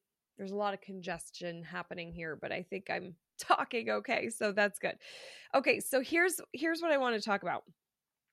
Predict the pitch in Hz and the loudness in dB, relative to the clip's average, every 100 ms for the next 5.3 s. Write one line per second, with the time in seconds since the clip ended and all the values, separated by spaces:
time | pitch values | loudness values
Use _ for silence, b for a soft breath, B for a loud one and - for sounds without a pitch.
0 | _ - - 220 214 208 202 - _ - | _ -16 0 6 8 6 2 -2 _ -20
1 | - 269 269 233 196 196 208 180 190 - | -6 -4 0 -2 -2 -2 -4 -4 -6 -6
2 | _ - 220 202 202 190 _ b b - | _ 2 4 4 2 -2 _ b b -12
3 | 214 226 233 226 - _ _ _ - 208 | -2 4 6 6 2 _ _ _ -4 2
4 | 196 190 185 214 - _ - 190 185 190 | 2 2 0 -4 -8 _ -8 -2 -2 -2
5 | 208 220 - | -2 -4 -8